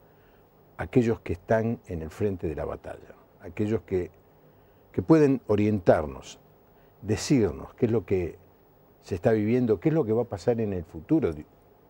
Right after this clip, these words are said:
si Dios no viene antes, si el Señor no viene antes.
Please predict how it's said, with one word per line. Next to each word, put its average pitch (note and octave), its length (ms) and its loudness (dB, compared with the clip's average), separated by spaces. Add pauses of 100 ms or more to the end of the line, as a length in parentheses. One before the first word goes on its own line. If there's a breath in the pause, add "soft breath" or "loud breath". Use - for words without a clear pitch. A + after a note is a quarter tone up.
(220)
si F2+ 160 -8
Dios A2+ 220 0
no A2+ 120 -2
viene A2 260 -2
antes, A2+ 280 -6
si F2 60 -8
el D#2 80 -6
Señor B2 320 -4
no A2 100 -4
viene G2+ 180 -6
antes. - 440 -12